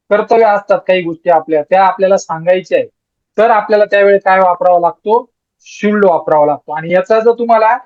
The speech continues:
एकदम शॉर्टकट पाहिजे असेल तर शुल्ड कधी वापरावा? जर तुम्हाला असं वाक्य के-, बनवायचं असेल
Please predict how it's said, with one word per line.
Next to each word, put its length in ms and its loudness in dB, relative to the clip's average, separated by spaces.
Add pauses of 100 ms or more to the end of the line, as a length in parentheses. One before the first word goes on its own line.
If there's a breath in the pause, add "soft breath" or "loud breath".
(240)
एकदम 320 -2
शॉर्टकट 520 -2
पाहिजे 320 2
असेल 420 0
तर 300 -10
शुल्ड 320 -4
कधी 220 0
वापरावा? 420 0
जर 300 0
तुम्हाला 320 -2
असं 260 -2
वाक्य 320 -2
के-, 260 -2
बनवायचं 520 0
असेल 380 0